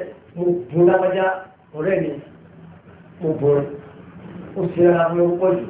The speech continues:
Òun ni gbogbo àtúntò rẹ̀ ní máa tọ́jú mi, máa ṣe dáadáa fún mi. Ìrora ọmọ yìí ti gẹ́gẹ́. Ṣé tí bàbá yẹn ráyè kìlọ̀ òdòdó? Lójú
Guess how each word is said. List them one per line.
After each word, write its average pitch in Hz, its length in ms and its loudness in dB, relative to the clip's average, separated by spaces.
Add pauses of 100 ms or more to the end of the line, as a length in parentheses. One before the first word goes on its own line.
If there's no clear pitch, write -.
(680)
Òun 160 240 0
ni 165 80 0
gbogbo 170 320 -2
àtúntò 170 280 -2
rẹ̀ 156 180 0
ní 170 100 0
máa 170 180 0
tọ́jú 196 300 2
mi, 175 260 2
máa 180 180 -6
ṣe 175 100 -4
dáadáa 180 260 0
fún 190 120 -6
mi. 190 80 -2 (300)
Ìrora 180 320 0
ọmọ 185 220 2
yìí 190 180 0
ti 190 80 -4
gẹ́gẹ́. 185 300 0 (640)
Ṣé 208 140 -8
tí 233 120 -4
bàbá 214 220 0
yẹn 190 140 2
ráyè 196 220 2
kìlọ̀ 160 220 -4
òdòdó? 123 320 -4 (1400)
Lójú 175 400 0